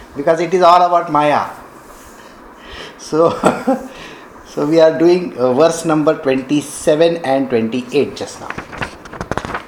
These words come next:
Uh, so far we have been hearing a lot of stories about Maya. So now let us see how we were ab-, we are able to overcome. The first thing that we did was,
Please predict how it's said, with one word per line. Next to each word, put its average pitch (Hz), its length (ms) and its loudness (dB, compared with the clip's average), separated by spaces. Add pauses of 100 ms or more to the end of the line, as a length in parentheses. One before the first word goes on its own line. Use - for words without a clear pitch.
(580)
Uh, - 260 -14 (400)
so - 220 -2
far 185 260 4
we 185 100 2
have 170 160 2
been 160 140 0
hearing 143 540 0
a 113 80 -2
lot 131 220 2
of 147 80 -2
stories 127 380 -2
about 104 280 -2
Maya. 95 320 -4 (760)
So 120 80 -4
now 123 180 2
let 120 220 -2
us - 80 -8
see 127 380 -4
how 139 500 0 (640)
we 139 140 0
were 131 100 2
ab-, 110 320 -2
we 127 80 0
are 123 80 2
able 113 240 -2
to - 220 -8
overcome. 120 560 -2
The 110 80 -8
first 185 320 -2
thing 175 180 -6
that 156 160 -6
we 143 160 -4
did 139 240 -6
was, 160 320 -4